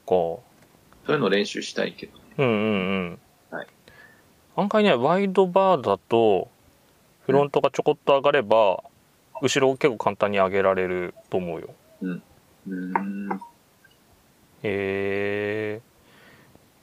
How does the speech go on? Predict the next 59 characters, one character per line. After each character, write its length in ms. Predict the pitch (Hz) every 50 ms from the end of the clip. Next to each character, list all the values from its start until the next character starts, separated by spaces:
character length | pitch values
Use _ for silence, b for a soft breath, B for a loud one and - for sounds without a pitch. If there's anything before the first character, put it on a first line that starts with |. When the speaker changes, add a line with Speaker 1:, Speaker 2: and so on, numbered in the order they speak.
| _
Speaker 2:
な 80 | 107 101
ん 80 | 98
か 100 | - 98
い 80 | 95 101
い 120 | 117 117
な、 360 | 110 104 104 104 117 123 127 120
楽 220 | - 117 117 123
し 100 | 120 -
そ 180 | - - 160 151
う 40 | 131
だ、 120 | 123 113
あ 60 | 101
れ 80 | 98 104
は。 260 | 101 101 98 101 101 - -
あ 100 | - 131
の、 100 | 135 139
ほ 120 | 131 175
ん 60 | 180
と 120 | - - 170
動 200 | 156 165 160 156
画 160 | 151 156 147
が 120 | 151 151
さ、 160 | 147 - - 156 135 117 101 98 - - _ -
楽 200 | 101 98 98 98
し 60 | -
そ 200 | - - 110 107
う 40 | 98
で 80 | 95 95
い 40 |
い 120 | 107 101 95
な 320 | 95 110 113 120 123 127
っ 40 | 123
て 340 | - _ - 101 98 95 95 b b b b b b b b b _ -
思 300 | 113 104 117 123 120 104
う。 20 |
Speaker 1:
う 20 | 92
ん。 60 | - _ _ _ _ _ _ _ _ _ _ _ _ _ _ _ _ _ _ _ _ -
は 140 | - 92 82
い、 80 | - -
は 140 | - 87 73
い。 80 | - - _ _
Speaker 2:
あ 120 | - - 90
れ 80 | 87
は 180 | 87 90 87 85
い 240 | 87 85 82 80 78
い。 100 | - - _ _ _ _
雰 120 | 117 101 98
囲 60 | 95
気 100 | - -
も 140 | 90 87 85
良 100 | 87 90
さ 120 | 92 92
そ 200 | - - 98 92
う 20 | 87
だ 100 | 90 -
し。 160 | - - -
Speaker 1:
う 20 |
ん。 40 | - - _ _ _ _ _ _ _
そ 240 | - 95 - -